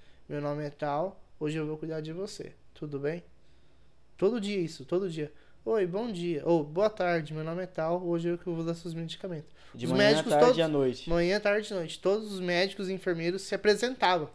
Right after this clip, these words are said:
Speaker 2: Caramba,
Speaker 1: E
Speaker 2: incrível.
Speaker 1: lembro do meu pai também conversando comigo, ele falava, "Não desiste, não desiste." Mas pra mim era um sonho, sabe? E não era um sonho, era o dia a dia. Daí, depois desses vinte e três dias,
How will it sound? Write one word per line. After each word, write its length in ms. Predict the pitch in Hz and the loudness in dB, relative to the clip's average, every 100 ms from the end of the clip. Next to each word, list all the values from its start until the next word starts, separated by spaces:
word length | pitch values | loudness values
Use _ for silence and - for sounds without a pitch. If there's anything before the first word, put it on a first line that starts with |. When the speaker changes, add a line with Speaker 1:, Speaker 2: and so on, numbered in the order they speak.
| - | -10
Speaker 2:
Caramba, 600 | 151 135 151 180 143 101 - - | -8 -6 -6 -6 -8 -12 -16 -6
Speaker 1:
E 200 | 185 190 | -4 2
Speaker 2:
incrível. 120 | 226 | 4
Speaker 1:
lembro 200 | 247 240 | 4 4
do 100 | 247 | 2
meu 180 | 247 247 | 4 6
pai 220 | 220 202 | 8 6
também 260 | 208 190 190 | 4 -2 -2
conversando 560 | 202 196 190 196 190 | 0 2 2 0 -4
comigo, 360 | 185 180 180 175 | -2 -4 -2 -2
ele 20 | |
falava, 300 | 170 165 160 | -2 -4 -2
"Não 160 | 170 202 | -4 -4
desiste, 720 | 208 180 202 196 175 - 165 | -4 -4 -2 -4 -6 -12 -8
não 140 | 180 196 | -6 -6
desiste." 720 | 196 175 190 208 175 - - - - - - - | -6 -6 -6 -6 -10 -14 -20 -20 -20 -20 -20 -2
Mas 140 | 220 | -2
pra 160 | 220 247 | 2 0
mim 240 | 240 277 | 2 0
era 160 | 311 381 | 2 2
um 80 | 381 | 0
sonho, 460 | 262 370 269 185 | 0 0 0 -2
sabe? 280 | - 202 208 - - - | -4 -4 -4 -12 -20 -10
E 160 | 160 180 | -4 0
não 220 | 226 240 | 2 2
era 120 | 220 | 0
um 60 | 180 | -2
sonho, 300 | - 156 147 | -6 -4 -4
era 180 | 156 | -2
o 100 | 175 | -2
dia 280 | 180 175 208 | -2 -2 -2
a 40 | 226 | -2
dia. 300 | 190 185 170 - - - - - - - - - - - - | -2 -4 -6 -16 -20 -20 -20 -20 -20 -20 -20 -20 -20 -20 -12
Daí, 380 | 151 160 165 170 | 0 4 6 6
depois 380 | 180 196 190 | 4 8 6
desses 320 | 185 170 175 170 | 6 -2 -2 -2
vinte 260 | 185 190 - | -4 -6 -2
e 40 | |
três 280 | 190 190 170 | 0 2 0
dias, 440 | 175 214 226 - | -2 -4 -6 -12